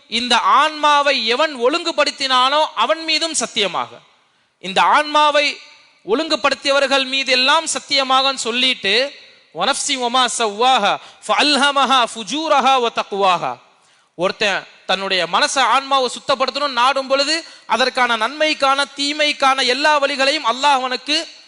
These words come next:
அதற்கான நாலேஜ் அல்லாஹ் கொடுக்குறான். "ஃபஅல்ஹமஹா ஃபுஜூரஹா வ தக்வாஹா." அதுக்கடுத்து வருது, "கத் அஃப்லஹ மன் ஸக்காஹா." எனவே,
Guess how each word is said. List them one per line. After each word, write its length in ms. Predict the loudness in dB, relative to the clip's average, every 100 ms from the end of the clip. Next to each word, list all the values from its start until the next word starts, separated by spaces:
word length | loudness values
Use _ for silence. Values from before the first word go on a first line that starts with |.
| _
அதற்கான 520 | 0 0 0 -2 0
நாலேஜ் 220 | 2 2
அல்லாஹ் 440 | 2 0 0 0 -4
கொடுக்குறான். 380 | -10 -10 -12 _ _ _ _ -10
"ஃபஅல்ஹமஹா 720 | -4 -2 0 -2 -2 0 0 -2
ஃபுஜூரஹா 540 | -8 -10 -4 0 0
வ 100 | 0 -4
தக்வாஹா." 580 | -10 -8 0 0 0 -6 -14 _ _ _ _ _ _ _ _ _ _ _ _ _
அதுக்கடுத்து 640 | -2 -2 -2 -2 -2 -2
வருது, 360 | 0 0 0 -4 -2
"கத் 260 | -2 0 -2
அஃப்லஹ 360 | 0 -2 -2
மன் 200 | -2 -6 -4
ஸக்காஹா." 560 | -4 0 0 2 -2
எனவே, 520 | -4 -4 -2 0 -2